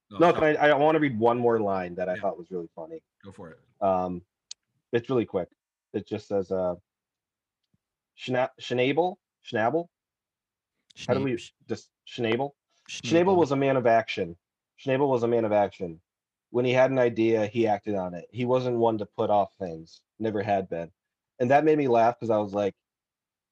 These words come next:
Speaker 2: to be
Speaker 3: He's
Speaker 2: a mass murderer, to be a successful mass murderer, you can't be a procrastinator.
Speaker 3: No, you gotta be a go-getter.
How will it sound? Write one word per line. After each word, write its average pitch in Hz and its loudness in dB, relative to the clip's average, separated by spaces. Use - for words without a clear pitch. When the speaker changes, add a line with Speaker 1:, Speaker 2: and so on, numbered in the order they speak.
Speaker 2:
to 135 -6
be 131 0
Speaker 3:
He's 131 4
Speaker 2:
a - 2
mass 110 0
murderer, 110 2
to 127 0
be 135 0
a 143 2
successful 117 -4
mass 95 -4
murderer, 95 -4
you 101 -4
can't 98 -8
be 101 -8
a 90 -12
procrastinator. 87 -10
Speaker 3:
No, 110 -4
you 143 0
gotta 151 2
be 143 2
a 127 2
go-getter. 117 0